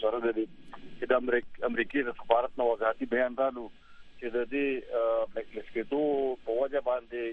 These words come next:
چې کوم، اه، نور سینکشنز ولګي په پاکستان باندې، به هغه سینکشنز ولګي. خو دا اوس د امریکې خپل، اه، دغه دی، ځکه چې اوس چې سینکشنز ولګي،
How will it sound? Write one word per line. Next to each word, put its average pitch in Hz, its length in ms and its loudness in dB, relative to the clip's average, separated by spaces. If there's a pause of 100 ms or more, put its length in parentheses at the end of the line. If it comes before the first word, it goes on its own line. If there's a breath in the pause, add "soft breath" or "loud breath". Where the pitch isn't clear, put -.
چې - 120 -18
کوم، 104 120 -16 (240)
اه، 98 320 -2 (140)
نور 127 140 -2 (120)
سینکشنز 123 400 -4
ولګي 123 260 -4
په 113 80 0
پاکستان 120 520 -2
باندې، 101 180 -4
به 98 100 -2
هغه 123 280 0
سینکشنز 123 440 -8
ولګي. 104 280 -6 (600)
خو 170 80 -10
دا 180 80 4
اوس 185 240 0
د 165 60 4
امریکې 160 400 -2
خپل، 170 300 0 (260)
اه، 131 160 0
دغه 127 220 0
دی، 123 140 -4
ځکه 151 220 -6
چې 147 100 -2
اوس 160 180 -2
چې 143 160 -10
سینکشنز 170 360 -2
ولګي، 277 320 -2